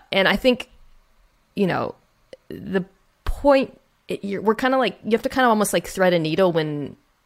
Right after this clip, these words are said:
getting at this, 'cause the point is not that David Culley, who was the previous head coach and, like, won way more games than he had any right to, or Lovie Smith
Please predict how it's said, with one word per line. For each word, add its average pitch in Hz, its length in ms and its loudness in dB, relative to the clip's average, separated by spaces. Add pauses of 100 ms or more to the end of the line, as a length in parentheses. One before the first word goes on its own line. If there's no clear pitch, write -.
(120)
getting 175 260 0
at 214 180 -2
this, 247 220 -4
'cause 175 340 -4
the 185 80 -4
point 220 520 -2 (1400)
is 180 200 0
not 190 380 4
that 165 420 4
David 190 320 8
Culley, 202 560 0
who 156 80 -8
was 156 100 -6
the 156 60 -6
previous 170 340 0
head 156 160 -6
coach - 540 -6 (880)
and, 143 220 -6
like, 139 200 -8
won 147 320 -4
way 165 160 2
more 160 180 -2
games 151 280 -8
than - 120 -4
he 180 80 -4
had - 180 -6
any 165 160 -4
right - 220 -8
to, - 280 -6 (300)
or 180 300 6
Lovie 170 360 0
Smith 240 680 0